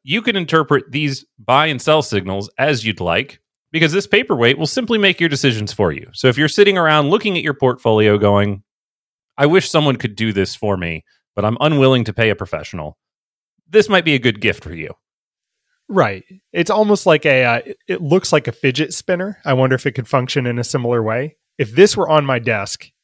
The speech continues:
Speaker 2: you would have to pry it out of my hands 'cause I would be fiddling all day.
Speaker 1: Uh, so believe it or not, I worked for an advisor early in my career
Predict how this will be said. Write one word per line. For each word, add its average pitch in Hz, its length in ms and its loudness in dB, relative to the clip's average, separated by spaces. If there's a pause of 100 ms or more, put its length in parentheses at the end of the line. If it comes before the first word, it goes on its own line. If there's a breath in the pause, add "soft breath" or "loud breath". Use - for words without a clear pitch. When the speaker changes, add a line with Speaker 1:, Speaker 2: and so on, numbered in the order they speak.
Speaker 2:
you 131 160 -2
would 139 120 4
have 127 200 0
to 117 80 -6
pry 151 400 0
it 143 160 0
out 127 200 0
of 107 80 -8
my 113 160 -2
hands 101 320 -6
'cause 113 160 -8
I 110 100 -2
would 104 100 -6
be 107 120 -8
fiddling 98 540 -8 (300)
all 104 160 -2
day. - 260 -18 (200)
Speaker 1:
Uh, 117 180 0
so - 160 -4
believe 123 280 -2
it 151 80 -2
or 131 80 2
not, 107 360 -2 (400)
I 127 100 0
worked 120 320 0
for 123 140 -4
an 113 80 -2
advisor 98 560 -2
early 104 440 -2
in 104 140 -6
my 95 140 -4
career 101 560 -6